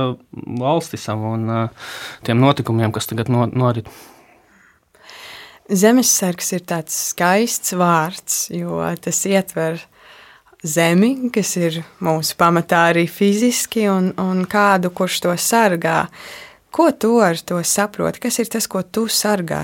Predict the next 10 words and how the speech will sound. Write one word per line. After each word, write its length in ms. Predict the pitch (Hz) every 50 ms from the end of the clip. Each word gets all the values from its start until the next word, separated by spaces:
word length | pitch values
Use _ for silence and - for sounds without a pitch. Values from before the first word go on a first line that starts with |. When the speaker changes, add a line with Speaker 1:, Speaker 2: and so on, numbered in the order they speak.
| 156
Speaker 2:
tieši? 480 | - - 170 165 160 170 - - - - - _ _ _ _ _ _ _ _ _ _ _ _ _ _ _ _ _ _ _ _ _ _ _ - - - - - - - - - - - - _ _ _ -
Speaker 1:
Tas 80 | 131 107
ir 120 | 127 143 143
labs 200 | 139 143 - 135
jautājums, 520 | 127 135 147 151 196 196 214 220 220 214
par 160 | - - 135
to 160 | - 143 143 147
esmu 160 | - 143 135 127
domājis. 560 | 135 151 165 180 185 190 190 190 190 - - - - - - - - - - -
Mm. 480 | 135 139 139 143 143 143 143 143 135